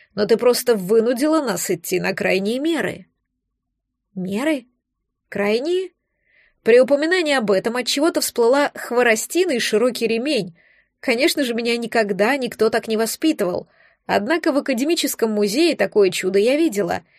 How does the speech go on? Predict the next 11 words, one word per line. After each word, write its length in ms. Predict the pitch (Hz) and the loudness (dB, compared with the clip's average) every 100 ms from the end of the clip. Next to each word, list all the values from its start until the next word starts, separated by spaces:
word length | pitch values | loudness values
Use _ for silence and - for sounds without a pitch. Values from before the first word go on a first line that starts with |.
| _ _ | _ _
и, 80 | 226 | 0
надо 240 | 277 262 | 2 2
сказать, 400 | 262 226 220 330 | 0 0 0 0
на 80 | 311 | -2
себе 320 | - 202 190 | -4 -2 -2
испытать 400 | 269 - 381 277 | 0 0 0 0
подобные 460 | - 202 202 214 220 | 0 0 0 0 0
ужасы 420 | 247 190 190 202 | -2 -2 -2 -4
никогда 440 | 190 196 185 185 | -2 -2 0 0
не 100 | 180 | -2
мечтала. 600 | 202 226 - 339 254 170 | -4 -4 -2 -2 -2 -4